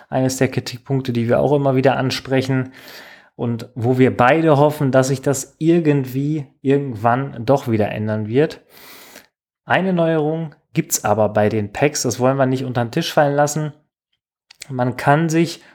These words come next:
Call of Duty Points, also die Ingame-Währung in Call of Duty,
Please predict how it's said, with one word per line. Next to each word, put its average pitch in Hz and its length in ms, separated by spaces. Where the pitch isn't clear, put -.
Call 131 200
of 123 120
Duty 156 300
Points, 143 540
also 120 220
die 117 200
Ingame-Währung 131 840
in 143 340
Call 135 220
of 131 140
Duty, 147 500